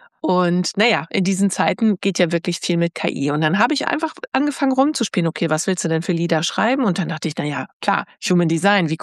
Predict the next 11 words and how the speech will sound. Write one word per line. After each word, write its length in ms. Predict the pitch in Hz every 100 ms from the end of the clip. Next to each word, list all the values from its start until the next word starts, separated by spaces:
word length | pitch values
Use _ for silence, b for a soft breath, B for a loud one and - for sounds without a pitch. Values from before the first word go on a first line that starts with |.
| -
cool 100 | 196
ist 220 | 233 -
das, 240 | 180 208 - B B B
wenn 160 | 175
du 60 | 175
Human 280 | 170 175 170
Design 360 | 170 185 196
Lieder 240 | 175 147 147
machst? 360 | 147 247 -
Und 140 | - 175
dann 180 | 170